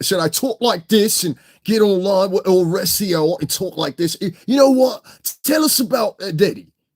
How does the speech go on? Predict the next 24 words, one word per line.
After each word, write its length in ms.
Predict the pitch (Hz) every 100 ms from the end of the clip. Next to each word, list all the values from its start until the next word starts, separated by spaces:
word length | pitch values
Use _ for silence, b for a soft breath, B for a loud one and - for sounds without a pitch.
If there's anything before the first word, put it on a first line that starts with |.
| _ _ _ _
You 100 | 240
know, 120 | 180
Diddy 380 | 156 247 269 269
and 100 | 190
Cassie. 800 | - 233 165 - - - 92 139 _ _
Yeah, 300 | - 165 151
Diddy 320 | 139 208 220 180
and 80 |
Cassie. 600 | 165 175 - - - 104 b b -
Will, 160 | 190 -
will 100 | 196
this 180 | 226
be 140 | - 247
more 220 | 220 180
appropriate 600 | 170 180 131 - 120 131
and 100 | 165
make 160 | 165 160
you 60 |
feel 240 | - 185 156
like 180 | 147
you're 80 | 151
watching 380 | 143 175 - 139
Harry 300 | 113 147 117
Potter? 640 | - - 170 - - 131